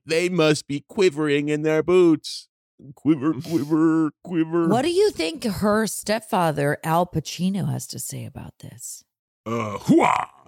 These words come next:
Speaker 3: Hooah!
Speaker 1: Camilla Marone's stepfather is Al Pacino?
Speaker 2: Yeah.
Speaker 1: "Leo, baby, hey, I don't do it."
Speaker 2: <laughs>
Speaker 3: Remember that time he played you, Satan? He was good as you.
Speaker 1: Dude, yeah, he was good.
Speaker 2: When was he Satan?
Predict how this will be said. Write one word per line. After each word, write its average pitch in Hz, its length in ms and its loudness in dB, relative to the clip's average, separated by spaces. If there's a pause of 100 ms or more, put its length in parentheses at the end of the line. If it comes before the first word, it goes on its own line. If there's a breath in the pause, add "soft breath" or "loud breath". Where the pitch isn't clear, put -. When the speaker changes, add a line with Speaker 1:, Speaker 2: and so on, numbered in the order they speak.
(340)
Speaker 3:
Hooah! - 440 4
Speaker 1:
Camilla 139 340 2
Marone's 123 720 0
stepfather 123 920 -6
is 98 260 -6
Al 110 260 -2
Pacino? 117 680 -4 (100)
Speaker 2:
Yeah. 156 400 -2 (320)
Speaker 1:
"Leo, 147 680 2
baby, 117 540 0
hey, 98 480 -8
I 78 140 -10
don't 73 240 -14
do - 180 -20
it." 247 760 -2
Speaker 2:
<laughs> - 60 -20
Speaker 3:
Remember 139 260 0
that 180 120 4
time 151 220 2
he 147 80 2
played 123 280 2
you, 120 120 2
Satan? 143 500 -6 (260)
He 107 140 -2
was 160 220 0
good 110 420 -2
as 78 180 -10
you. 71 300 -14 (260)
Speaker 1:
Dude, 95 320 -6
yeah, 76 380 -8
he 90 160 -10
was - 220 -12
good. - 240 -14 (200)
Speaker 2:
When 320 240 0
was 453 220 0
he 349 140 4
Satan? 208 720 -2